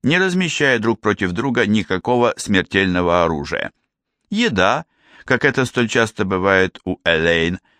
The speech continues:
есть форма путешествий во времени. Индюшка, к счастью, без сглаза, несмотря на свое крумератцево происхождение, выпечке как-то удалось избежать роковой предрасположенности Брук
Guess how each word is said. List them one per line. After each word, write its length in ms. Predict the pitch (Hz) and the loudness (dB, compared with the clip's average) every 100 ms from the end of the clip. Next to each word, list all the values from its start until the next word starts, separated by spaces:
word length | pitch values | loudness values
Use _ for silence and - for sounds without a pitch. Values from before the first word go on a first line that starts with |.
| _ _ | _ _
есть 300 | 127 214 208 | -2 -2 -4
форма 400 | - 202 196 175 | -2 0 0 -2
путешествий 800 | - - 139 - 170 156 139 131 | -4 -4 -4 -2 -4 -2 -2 0
во 140 | 117 | 0
времени. 480 | 120 139 82 57 50 _ _ _ _ _ | 0 -2 -2 -6 -8 _ _ _ _ _
Индюшка, 600 | 107 104 87 127 - 104 90 | 2 2 2 0 0 -2 -2
к 20 | |
счастью, 540 | - 101 98 - 95 | -2 -2 -2 -4 -2
без 300 | 82 90 78 | 0 0 0
сглаза, 760 | 71 - 78 82 64 71 107 - _ - | -4 -10 -4 -2 -2 0 -2 -4 _ -6
несмотря 380 | 104 110 104 113 | -2 -2 0 0
на 40 | |
свое 360 | - 101 104 92 _ | 0 0 0 -2 _
крумератцево 1080 | - 110 101 98 92 90 - - - 87 85 | -4 0 2 2 2 0 -4 -10 -2 0 0
происхождение, 960 | 85 82 78 78 82 131 180 170 160 - _ _ _ - | 0 -2 -2 -6 -4 -4 -2 -2 -2 -6 _ _ _ -4
выпечке 480 | 165 208 190 - 135 | -2 -2 -4 -4 -2
как-то 400 | 151 156 156 131 | -2 0 0 0
удалось 420 | 113 113 139 139 | 0 0 0 -2
избежать 480 | 117 107 104 135 92 | -2 -2 0 -2 -2
роковой 520 | 95 90 90 92 - _ | -2 0 0 0 -2 _
предрасположенности 1080 | 104 98 95 - 92 95 101 95 92 85 - | -2 0 0 -2 -2 0 0 2 0 -2 -4
Брук 400 | 80 127 175 | -4 -2 -4